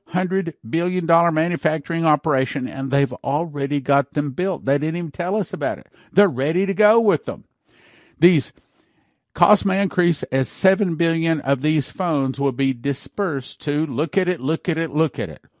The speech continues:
all people on earth. "He causeth all, both small and great, rich and poor, free and bond, receive a mark on the right hand, and that no man might buy or sell save he had the mark or,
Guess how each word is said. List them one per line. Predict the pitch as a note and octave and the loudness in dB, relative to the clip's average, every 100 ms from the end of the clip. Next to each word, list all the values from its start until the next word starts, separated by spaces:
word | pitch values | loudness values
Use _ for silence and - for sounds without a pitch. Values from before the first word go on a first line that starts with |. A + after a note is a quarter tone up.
| _ | _
all | - D3 E3+ F3+ F#3 _ _ - | 2 4 6 6 2 _ _ -4
people | F3 E3+ F3 E3+ - - | -2 -2 -2 -4 -6 -8
on | C#3 D#3+ D#3+ D#3 | -2 0 -2 -4
earth. | - C#3+ G#2 - _ _ _ - - | -4 -2 -2 -8 _ _ _ -20 -8
"He | D3+ | -8
causeth | - E3+ F3 - - | -2 0 4 4 4
all, | G3+ A3 | 2 4
both | F2 C3+ | 2 2
small | - D#3 F#3 | 0 0 0
and | A#3 | 2
great, | D#3 F3 | 2 2
rich | C#3+ E3 F3 | 2 0 -2
and | C#3+ | 0
poor, | D#3 D#3+ | 4 4
free | - F3+ | 4 -2
and | G#3+ | 0
bond, | D#3+ E3 E3 | 2 2 2
receive | D3+ F3 D#3+ | 2 2 2
a | |
mark | E3 F3 F3+ | 2 0 0
on | |
the | E3 | -4
right | D#3+ E3+ D#3 | 0 0 0
hand, | F3 E3 - - | 0 -4 -4 -18
and | - E3 | -4 -2
that | E3+ | -2
no | E3 F#3+ | -2 0
man | A3 G#3+ G#3+ | 2 2 2
might | G3+ G3 | 0 -2
buy | F3 E3+ F3+ | 0 4 4
or | |
sell | - D#3+ | 2 -2
save | D#3 F3 D#3 | -2 -4 -4
he | C#3+ | -2
had | E3 F3+ | 0 2
the | G#3 | 2
mark | E3+ E3 - _ _ _ _ - - _ - | 2 0 -6 _ _ _ _ -20 -20 _ -4
or, | D3+ G#3 | 4 6